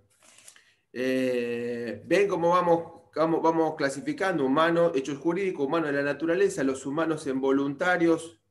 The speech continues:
o involuntarios, se tenga o no discernimiento, intención o libertad, y una manifestación exterior de la misma. Entonces vamos por la, la, por la línea de arriba. Si pueden ser a su vez lícitos o ilícitos, si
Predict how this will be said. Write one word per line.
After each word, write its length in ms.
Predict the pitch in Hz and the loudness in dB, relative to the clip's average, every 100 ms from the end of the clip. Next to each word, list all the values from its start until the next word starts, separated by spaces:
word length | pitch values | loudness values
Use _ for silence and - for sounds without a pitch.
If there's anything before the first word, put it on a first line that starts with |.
| _ | _
o 120 | 123 131 | -2 0
involuntarios, 840 | 127 127 131 139 190 196 202 165 | 2 0 0 0 0 0 0 -2
se 100 | - | -6
tenga 320 | 127 139 139 | -6 -4 -2
o 40 | 143 | -2
no 260 | 156 156 | -2 -2
discernimiento, 680 | 139 131 131 131 139 160 139 | -2 -4 -4 -2 -2 -2 -2
intención 480 | 120 127 127 139 135 | -4 -4 -6 -6 -2
o 80 | 131 | -2
libertad, 560 | 139 147 147 185 185 185 - _ _ | -2 -4 -4 -2 -2 -6 -20 _ _
y 260 | 196 196 160 | -2 2 2
una 220 | 127 123 | 2 0
manifestación 840 | 117 117 113 127 - 131 - 147 | -2 -4 -6 -8 -6 -8 -6 -6
exterior 460 | 135 - 131 139 139 | -6 -4 -2 0 0
de 80 | 147 | 0
la 160 | 170 | 0
misma. 580 | 208 185 151 160 190 - _ _ | 0 0 0 -2 -4 -8 _ _
Entonces 320 | - 127 127 | -2 -2 -2
vamos 320 | 117 127 131 127 | -2 -2 -2 -4
por 180 | 147 | -2
la, 440 | 165 156 139 135 - | 2 2 2 0 -4
la, 280 | 117 113 - | -8 -8 -6
por 340 | 123 117 110 _ | -6 -6 -10 _
la 120 | 113 | -6
línea 300 | 123 135 131 | -2 0 2
de 80 | 135 | 2
arriba. 580 | 160 208 170 156 170 - - _ _ _ - _ _ _ | 0 2 2 2 -2 -8 -20 _ _ _ -20 _ _ _
Si 460 | - 160 165 170 | 0 6 10 10
pueden 340 | 165 160 165 165 | 8 4 4 4
ser 300 | 180 170 160 | 6 6 6
a 60 | |
su 120 | 156 160 | 0 -2
vez 140 | 139 | 0
lícitos 880 | 202 180 165 160 156 147 147 - 131 | 0 -2 -2 -6 -2 -4 -4 -14 -16
o 240 | - 127 143 | -4 0 2
ilícitos, 920 | 196 233 196 160 147 - 180 185 - | 0 -2 -2 -4 -4 -2 -2 -2 -6
si 220 | 139 143 | 0 2